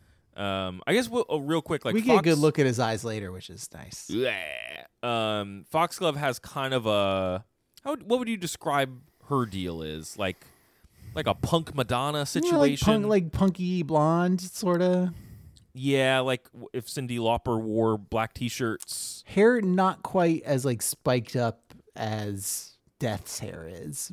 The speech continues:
Speaker 2: but not
Speaker 1: Similar
Speaker 2: that
Speaker 1: silhouette.
Speaker 2: far off
Speaker 1: Yeah,
Speaker 2: either.
Speaker 1: sure, sure, sure.
Speaker 2: Yeah, mm-hmm. And
Speaker 1: Um,
Speaker 2: blonde. And not, uh, the living incarnation of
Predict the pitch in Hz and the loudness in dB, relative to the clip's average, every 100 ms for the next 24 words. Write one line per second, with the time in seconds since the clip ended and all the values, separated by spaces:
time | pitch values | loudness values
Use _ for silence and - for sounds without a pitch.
0 | 131 127 107 101 - _ - 127 120 165 | -8 -6 -6 -8 -14 _ -6 2 4 6
1 | 135 110 113 98 95 82 113 107 90 71 | 4 4 2 2 0 -2 0 0 0 -8
2 | 120 139 107 98 90 50 131 151 104 82 | -12 -12 -12 -12 -12 -12 -18 -16 -14 -12
3 | - _ _ - 113 101 95 90 117 - | -16 _ _ -4 -2 -2 -4 -8 -12 -16
4 | _ _ _ 131 120 113 107 90 - - | _ _ _ -2 0 0 -2 -6 -10 -10
5 | 92 90 98 101 107 104 101 110 110 107 | -8 -8 -8 -6 -6 -6 -8 -6 -4 -4
6 | 101 104 80 104 101 95 101 - - 69 | -6 -8 -10 -12 -10 -12 -12 -12 -12 -14